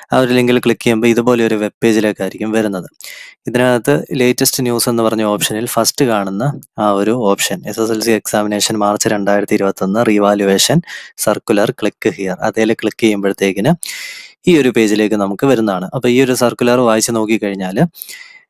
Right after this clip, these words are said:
എസ് എസ് എൽ സി എക്സാം ഡോട്ട് കേരള ഡോട്ട് ജി ഒ വി ഡോട്ട് ഇൻ എന്ന് പറയുന്ന വെബ്സൈറ്റിലാണ് നമുക്ക്,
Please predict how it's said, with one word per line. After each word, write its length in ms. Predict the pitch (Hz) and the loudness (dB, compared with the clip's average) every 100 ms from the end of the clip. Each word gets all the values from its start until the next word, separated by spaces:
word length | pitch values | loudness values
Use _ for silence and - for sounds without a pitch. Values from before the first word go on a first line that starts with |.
| _ _ - 117 127 | _ _ -2 0 0
എസ് 120 | 123 127 | 0 2
എസ് 100 | 131 | 2
എൽ 80 | 135 | 2
സി 60 | 151 135 | 2 2
എക്സാം 300 | - 127 127 | 2 2 2
ഡോട്ട് 180 | 120 113 | 2 2
കേരള 280 | 120 117 117 123 | 2 4 4 4
ഡോട്ട് 180 | 117 113 | 2 2
ജി 40 | 110 117 | 2 4
ഒ 20 | |
വി 80 | 113 113 | 4 2
ഡോട്ട് 220 | 107 98 | 0 0
ഇൻ 60 | 135 127 | -2 0
എന്ന് 160 | 110 110 | -2 0
പറയുന്ന 320 | 107 104 101 120 | 0 0 -2 -2
വെബ്സൈറ്റിലാണ് 880 | 104 - 113 107 110 101 101 104 123 185 - - _ 104 | -2 -2 -2 -2 -2 -2 0 0 2 2 0 -18 _ -4
നമുക്ക്, 360 | 101 104 117 | -4 -2 0